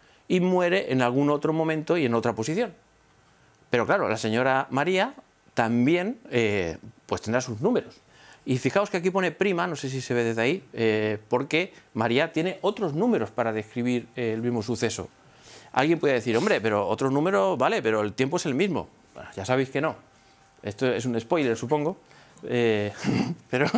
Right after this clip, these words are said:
espero que a estas alturas ya, digamos, se-, todos sepamos. Y, hostia, hay alguien que no, que, bueno, no es igual. O sea, ya sabemos que el tiempo no va a pasar igual para, para los dos observadores, pero vamos a hacernos el tonto como si,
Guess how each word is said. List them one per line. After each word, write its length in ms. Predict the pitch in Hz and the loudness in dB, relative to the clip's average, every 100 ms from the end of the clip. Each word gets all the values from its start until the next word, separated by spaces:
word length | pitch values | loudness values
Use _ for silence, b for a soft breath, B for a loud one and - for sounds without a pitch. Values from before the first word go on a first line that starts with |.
| - B 202 - | -4 B -16 -6
espero 300 | 226 170 175 | -2 0 0
que 100 | 160 | -2
a 20 | |
estas 160 | - 160 | -4 -2
alturas 400 | 139 170 156 120 | 0 0 0 2
ya, 240 | 139 156 | 0 0
digamos, 380 | - 123 131 151 | 0 0 0 0
se-, 140 | - | -2
todos 260 | 113 - 139 | 0 0 0
sepamos. 460 | 143 143 147 156 - b b b b - | 2 0 0 -2 -6 b b b b -12
Y, 120 | - - | -8 -6
hostia, 240 | - - 160 | -6 -4 -2
hay 140 | 127 | 0
alguien 240 | 139 175 190 | 0 0 -2
que 140 | 151 | 0
no, 360 | 131 120 117 - | 0 0 -2 -4
que, 200 | 120 107 | -2 -2
bueno, 260 | 98 117 85 | -2 -4 -6
no 140 | - 90 | -8 -6
es 80 | 90 | -4
igual. 180 | 71 - - B B B B B B B | -6 -10 -18 B B B B B B B
O 40 | - | -2
sea, 260 | 135 110 - - | 0 0 -4 -10
ya 140 | 117 131 | -2 0
sabemos 480 | - 156 190 117 - | 2 2 2 0 -2
que 100 | 135 | -4
el 120 | 120 | 0
tiempo 340 | 147 156 151 | 0 0 0
no 200 | 139 143 | 0 2
va 100 | 143 | 2
a 40 | 143 | 0
pasar 340 | 117 147 131 | -2 -2 -2
igual 340 | 117 131 120 | 0 0 0
para, 380 | 104 110 104 101 | -2 -2 0 -2
para 180 | 104 113 | 0 0
los 100 | 107 | 0
dos 120 | 113 113 | -2 -4
observadores, 580 | 98 113 113 131 147 | -2 0 2 0 -2
pero 180 | - 120 | -2 0
vamos 160 | 139 156 | 0 0
a 60 | |
hacernos 260 | 151 151 139 | -4 -2 -2
el 80 | 117 | -2
tonto 240 | 147 131 | -4 -8
como 200 | 107 110 | -6 -6
si, 300 | 101 110 95 | -4 -4 -4